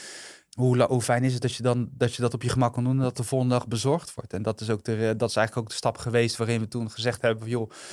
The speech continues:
we gaan tot tien uur besteld volgende dag in huis roepen." Eh, en, en dat is, eh, dat is eigenlijk een beetje de evolutie geweest van, eh,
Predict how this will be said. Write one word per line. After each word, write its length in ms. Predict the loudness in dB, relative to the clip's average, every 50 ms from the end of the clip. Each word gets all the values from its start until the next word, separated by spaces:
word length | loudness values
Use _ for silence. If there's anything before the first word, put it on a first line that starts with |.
| -16 -18 -12 _
we 100 | -2 -2
gaan 220 | 2 2 2 2 2
tot 240 | 0 -4 -4 0 2
tien 180 | 4 4 6
uur 160 | 6 4 4
besteld 420 | 2 0 -2 2 4 4 4 4 2
volgende 320 | 0 0 0 2 0 2
dag 160 | 0 0 0
in 80 | 2 2
huis 240 | 4 4 4 4 4
roepen." 360 | 2 0 0 0 -2 -4 -4 _ _ _ _ _ _ _ _ _ _ -18 -12 _
Eh, 460 | 0 0 2 2 2 2 2 2 2 0
en, 120 | 0 0
en 220 | 0 0 -2 0 2
dat 200 | 0 0 0 -2
is, 220 | -6 -6 -6 -4 0
eh, 80 | 2
dat 340 | 2 4 4 2 2 2 0
is 80 | -2 -2
eigenlijk 220 | 0 -2 -2 0
een 60 | 0
beetje 200 | 0 0 0 2
de 60 | 2 2
evolutie 500 | 2 4 2 2 0 0 0 0 -2 0
geweest 340 | 2 2 2 2 0 -2
van, 400 | 0 2 2 2 2 2 2 2
eh, 200 | 4 4 4 4